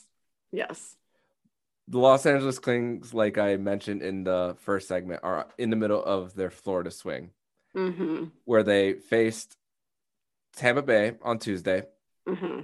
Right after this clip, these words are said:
Speaker 2: Florida on Thursday. And it just so happens that the Ottawa Senators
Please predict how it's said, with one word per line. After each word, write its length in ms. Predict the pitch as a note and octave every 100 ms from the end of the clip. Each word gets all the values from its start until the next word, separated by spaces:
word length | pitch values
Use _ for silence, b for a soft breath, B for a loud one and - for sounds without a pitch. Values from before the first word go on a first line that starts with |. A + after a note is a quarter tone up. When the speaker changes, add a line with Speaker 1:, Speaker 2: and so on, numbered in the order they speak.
| -
Speaker 2:
Florida 360 | _ A2+ G#2 G2
on 160 | G2+
Thursday. 400 | G2 F2+ - A#1+ - _ _ _ _ _ _ _ _ _ _ _ _
And 140 | A#2 A2+
it 80 |
just 180 | G#2+ C3
so 120 | E3
happens 320 | C#3+ B2+ C3 A#2
that 120 | A2+
the 100 | -
Ottawa 240 | A#2 A#2 A2+
Senators 720 | - A#2+ A2 G2 F#2 F#2